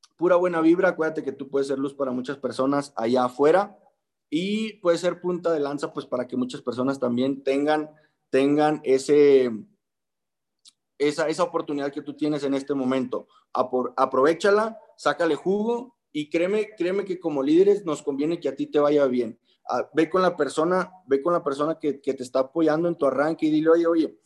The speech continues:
a ver, quiero darle con todo, vamos a tomarla seria y hacer las cosas que se tienen que hacer". Entonces, chicos, les voy a dejar mi Instagram aquí,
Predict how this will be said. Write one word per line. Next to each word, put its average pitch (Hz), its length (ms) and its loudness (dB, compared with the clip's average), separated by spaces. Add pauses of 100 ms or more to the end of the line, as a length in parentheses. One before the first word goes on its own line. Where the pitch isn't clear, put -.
(240)
a 123 100 0
ver, 127 200 2 (440)
quiero 175 180 6
darle 190 260 2
con 160 200 -8
todo, 143 220 -2
vamos 165 220 -6
a 175 40 -8
tomarla 147 420 -8
seria 196 420 -6
y 165 80 -6
hacer 143 220 -6
las 156 140 -10
cosas 156 400 -12
que 143 80 -10
se 127 120 -12
tienen 139 340 -2
que 139 100 -4
hacer". 120 280 -8 (460)
Entonces, 170 500 2
chicos, 226 540 2 (100)
les 143 120 0
voy 160 100 4
a 160 40 4
dejar 175 160 -2
mi 180 180 0
Instagram 185 520 0
aquí, 165 640 -6